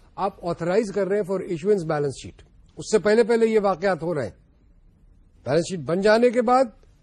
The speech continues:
اور date of issuance سے پہلے، تو وہاں پہ اگر ایفیکٹ جو ہے اس کا اتنا ہے اور ایسے حالات ہیں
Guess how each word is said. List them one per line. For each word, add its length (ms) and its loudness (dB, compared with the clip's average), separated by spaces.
اور 180 4
date 180 2
of 100 -2
issuance 300 -4
سے 60 -4
پہلے، 260 -10
تو 100 6
وہاں 340 4
پہ 180 4
اگر 240 2
ایفیکٹ 440 -4
جو 200 0
ہے 100 2
اس 260 -8
کا 200 -8
اتنا 360 -4
ہے 160 8
اور 140 0
ایسے 320 6
حالات 500 2
ہیں 100 -14